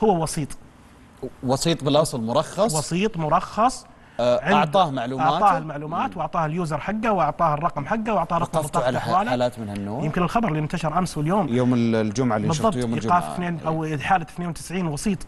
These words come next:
Speaker 2: مم.
Speaker 1: للاشتباه في حالات، آه، احتيال من هذا النوع.
Speaker 2: مم.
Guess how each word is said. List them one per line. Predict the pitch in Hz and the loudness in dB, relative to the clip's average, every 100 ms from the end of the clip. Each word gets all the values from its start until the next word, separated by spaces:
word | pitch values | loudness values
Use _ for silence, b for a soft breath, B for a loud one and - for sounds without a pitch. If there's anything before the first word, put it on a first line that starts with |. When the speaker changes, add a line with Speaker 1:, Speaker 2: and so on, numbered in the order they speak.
| B B - | B B -8
Speaker 2:
مم. | 139 | 0
Speaker 1:
للاشتباه | 147 165 170 170 | 2 2 2 2
في | 147 143 | 2 -2
حالات، | 156 160 - | -2 -2 -2
آه، | 151 143 139 131 | -4 -2 -4 -6
احتيال | - 160 175 185 B B 175 | -6 2 2 2 B B -4
من | 196 | -2
هذا | 240 233 | 0 2
النوع. | 233 - - - - - 110 | 2 2 -4 -20 -20 -18 -10
Speaker 2:
مم. | 104 | -10